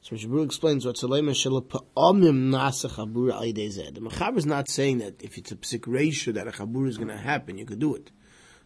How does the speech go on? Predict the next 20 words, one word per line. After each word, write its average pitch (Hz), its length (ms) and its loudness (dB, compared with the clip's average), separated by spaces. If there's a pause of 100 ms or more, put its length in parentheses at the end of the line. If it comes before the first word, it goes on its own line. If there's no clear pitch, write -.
The - 80 -18
point 156 280 0
is 123 100 -6
because 117 220 -4
it's 95 200 -8
not 156 240 2
a 147 60 0
psik - 300 -8
reisha, 87 460 -8
it's 120 140 -4
not 160 120 0
necessarily 139 840 -2
gonna 101 180 -8
happen 101 220 -10
a 101 60 -12
chabura, 110 400 -4 (500)
but 120 120 -4
even 160 140 4
though 147 100 2
it's - 160 -10